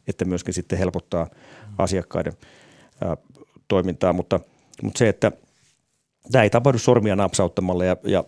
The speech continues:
Speaker 1: käytännössä se tarkoittaa, noi, jos noin miljoon-, miljoonista pidetään kiinni, että me vähennetään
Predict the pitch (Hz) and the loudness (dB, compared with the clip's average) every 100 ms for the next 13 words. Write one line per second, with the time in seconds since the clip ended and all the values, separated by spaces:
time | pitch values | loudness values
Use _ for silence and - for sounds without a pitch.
0 | - 123 113 98 - 117 117 110 - 110 | 2 2 2 -2 0 0 0 0 0 0
1 | 110 110 107 _ 107 117 113 117 110 104 | 2 0 -2 _ -4 -2 0 0 0 -2
2 | - 120 117 107 101 107 107 110 - 120 | -2 -2 0 -2 -2 -2 -2 -4 0 0
3 | 107 98 - 101 - - - - 107 120 | 0 -2 -4 -6 -10 -20 -10 -2 2 4
4 | 110 104 110 104 | 2 -2 -2 -2